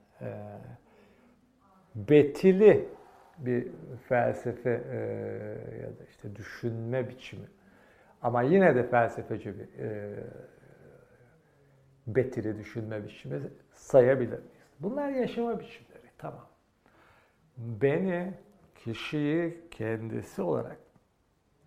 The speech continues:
yine kişinin kendisince kuran edimler bunlar. Ama bunlar felsefeci edimler.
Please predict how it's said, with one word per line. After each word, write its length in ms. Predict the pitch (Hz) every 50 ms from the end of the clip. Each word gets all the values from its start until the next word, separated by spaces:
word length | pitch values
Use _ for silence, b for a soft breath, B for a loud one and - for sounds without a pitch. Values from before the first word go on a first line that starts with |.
| _ _ _ _ - -
yine 240 | - 151 208 240 233
kişinin 400 | - 156 - - 170 180 180 160
kendisince 840 | - 151 143 139 143 143 139 139 - 190 190 170 - - - 156 156 - - _ - _ _ _ _ _ _ -
kuran 640 | - - 143 143 160 160 160 160 151 143 135 139
edimler 560 | 139 135 127 - - 101 104 123 127 - - -
bunlar. 640 | - - - _ _ - - - - - - - _ _ _ _ _ - b b b b b b b b b b b b b b b b b b b b _ _ _ _ _ _ _ _ _ _ _ -
Ama 260 | - 127 131 175 180
bunlar 480 | 190 202 208 208 233 247 240 233 - -
felsefeci 680 | 135 139 143 151 151 - 196 180 175 185 180 156 156
edimler. 580 | 143 127 120 - - - - - - - - -